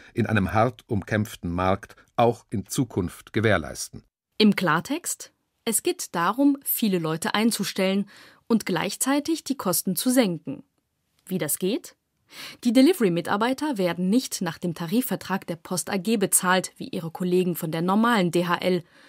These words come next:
Speaker 2: sondern nach dem Tarifvertrag der Speditions- und Logistikbranche. Auf dem Papier sieht es für die Delivery-Zusteller zunächst nach einem ganz guten Deal aus. In Bayern liegt ihr Grundlohn derzeit bei zweitausendeinhundertachtzehn Euro brutto.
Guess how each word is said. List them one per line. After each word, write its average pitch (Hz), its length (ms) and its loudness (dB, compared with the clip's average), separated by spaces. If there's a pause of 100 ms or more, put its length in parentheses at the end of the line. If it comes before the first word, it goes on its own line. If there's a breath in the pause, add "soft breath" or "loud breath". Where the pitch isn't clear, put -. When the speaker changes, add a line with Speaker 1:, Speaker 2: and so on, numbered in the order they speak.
(220 soft breath)
Speaker 2:
sondern 269 480 4
nach 285 140 4
dem 220 160 2
Tarifvertrag 214 840 -2
der 175 120 0
Speditions- 175 800 -2
und - 240 -4
Logistikbranche. - 880 -2 (760 loud breath)
Auf - 160 -4
dem 247 120 6
Papier 311 440 2
sieht 175 220 0
es 170 120 -2
für 175 140 -4
die 156 200 -6
Delivery-Zusteller 190 960 2 (280 soft breath)
zunächst 180 440 0
nach 160 140 -2
einem 165 180 -2
ganz 160 220 -2
guten 202 320 2
Deal 294 240 8
aus. - 440 -6 (380)
In 175 200 -2
Bayern 202 500 4
liegt 180 300 -2
ihr 214 100 4
Grundlohn 269 560 6
derzeit 175 460 -2
bei 165 180 -8
zweitausendeinhundertachtzehn 190 1700 0
Euro 170 240 -2
brutto. 208 480 2